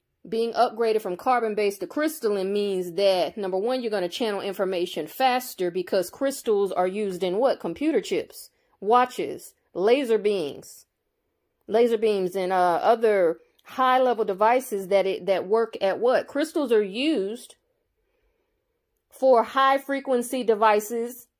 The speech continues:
and because they can properly transmit high-frequency information, and because their storage capacity can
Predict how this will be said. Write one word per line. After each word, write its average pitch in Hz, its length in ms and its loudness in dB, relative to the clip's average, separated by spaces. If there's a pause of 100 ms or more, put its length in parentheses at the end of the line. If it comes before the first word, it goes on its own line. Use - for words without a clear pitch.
(100)
and 202 160 -2
because 220 540 0
they 220 200 4
can 220 640 -2
properly 262 1120 0 (220)
transmit 247 840 -2 (920)
high-frequency 269 1000 0
information, 247 880 0 (320)
and 226 180 0
because 233 760 0
their 214 240 0
storage 302 580 -2
capacity 196 1080 -2 (600)
can 240 640 -2